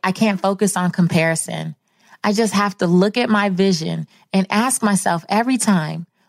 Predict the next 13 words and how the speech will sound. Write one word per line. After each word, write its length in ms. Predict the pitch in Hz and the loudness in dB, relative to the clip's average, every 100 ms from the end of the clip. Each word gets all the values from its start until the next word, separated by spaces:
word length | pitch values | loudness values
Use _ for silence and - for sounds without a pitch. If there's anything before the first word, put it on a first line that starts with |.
| _ | _
"Are 160 | 196 214 | -2 0
you 160 | 226 | 0
prepared 460 | 247 233 220 196 185 | 0 0 0 0 0
to 100 | 185 | 0
walk 320 | 170 170 165 | 2 2 0
into 340 | 165 160 160 156 | 0 0 -2 -6
it?" 160 | 170 - _ _ _ _ _ _ _ - | -8 -14 _ _ _ _ _ _ _ -2
And 160 | 190 202 | 0 2
if 120 | 196 | 0
the 180 | 185 180 | -4 0
answer 400 | 190 202 247 262 | 0 2 2 0
is 160 | 240 | 0
no, 520 | 262 269 190 165 160 | 0 0 0 -2 -6